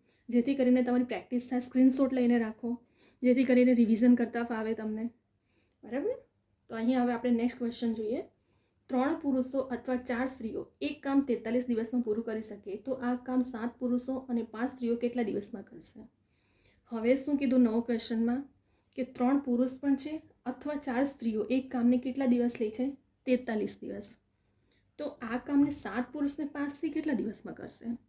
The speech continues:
જો આવા ક્વેશ્ચનો પૂછાયા છે, તમે લાસ્ટ યરમાં જુઓ ઘણા બધા, બરાબર? તો થોડું વધારે ધ્યાન આપજો આવા પોઇન્ટ પર. ચલો, સૌથી પહેલાં ત્રણ અને પુરુષને ચાર સ્ત્રીઓ, અને આપણે લસા લઈ લઈએ,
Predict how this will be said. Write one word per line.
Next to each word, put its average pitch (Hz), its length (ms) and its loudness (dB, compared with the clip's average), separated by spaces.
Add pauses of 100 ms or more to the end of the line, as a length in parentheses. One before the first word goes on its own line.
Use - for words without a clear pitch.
(420)
જો 269 140 -2
આવા 247 240 2
ક્વેશ્ચનો 269 500 0
પૂછાયા 254 520 -2
છે, 254 580 -2 (140)
તમે 247 180 4
લાસ્ટ 226 340 0
યરમાં 254 200 4
જુઓ 247 240 4
ઘણા 226 240 2
બધા, 240 320 4 (880)
બરાબર? 254 220 0
તો 330 120 4
થોડું 240 260 4
વધારે 247 320 4
ધ્યાન 233 220 2
આપજો 196 260 -8
આવા 190 160 -6
પોઇન્ટ 196 320 -10
પર. 190 120 -16 (640)
ચલો, 214 220 -2
સૌથી 240 300 -2
પહેલાં 254 260 0
ત્રણ 247 260 0
અને 240 240 4
પુરુષને 247 520 0
ચાર 226 240 -4
સ્ત્રીઓ, 208 280 -8
અને 226 120 -2
આપણે 233 180 -2
લસા 208 280 -4
લઈ 196 160 -4
લઈએ, 190 180 -10